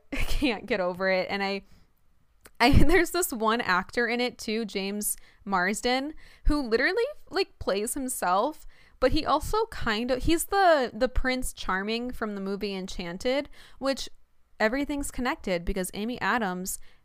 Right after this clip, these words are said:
was in Enchanted, but before that, she was on The Office, and the creators of The Office made Jury Duty. Whoa. Anyway, <laughs> uh, he kind of plays, like, the same character as cocky Prince Charming in Enchanted, but it's so freaking good.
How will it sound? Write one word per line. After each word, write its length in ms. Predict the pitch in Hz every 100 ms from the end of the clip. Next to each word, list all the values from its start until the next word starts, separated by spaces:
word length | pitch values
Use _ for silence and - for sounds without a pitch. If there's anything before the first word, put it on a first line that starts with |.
| -
was 180 | 196 196
in 80 |
Enchanted, 720 | 190 180 - 196 208 147 165 -
but 120 | 196
before 340 | 139 - 226
that, 340 | 233 233 247 -
she 160 | -
was 160 | 285 277
on 140 | 196
The 140 | 175 170
Office, 480 | 226 262 135 175 -
and 120 | 220
the 60 |
creators 480 | 196 - 277 277 202
of 140 | 190 185
The 120 | 170
Office 460 | 254 311 180 -
made 300 | 196 175 175
Jury 320 | 175 190 277 220
Duty. 400 | 160 - - 190 - - - _ _ _ -
Whoa. 440 | 175 214 165 151 - - -
Anyway, 420 | 262 262 180 277 - - - 480 - -
<laughs> 560 | - - - - -
uh, 260 | 247 226 214
he 140 | -
kind 240 | - 339 453
of 100 | -
plays, 400 | 240 196 262 294
like, 160 | 277
the 140 | 247 247
same 380 | - 175 202
character 580 | 214 190 185 180 180 175
as 260 | 165 175 170
cocky 480 | - 175 180 - 185
Prince 380 | - 175 180
Charming 480 | - - 165 170 165
in 160 | 165 175
Enchanted, 560 | 175 - 175 175 208
but 120 | 220 262
it's 220 | 349 -
so 400 | - - 175 180
freaking 380 | - 180 190 175
good. 260 | 175 180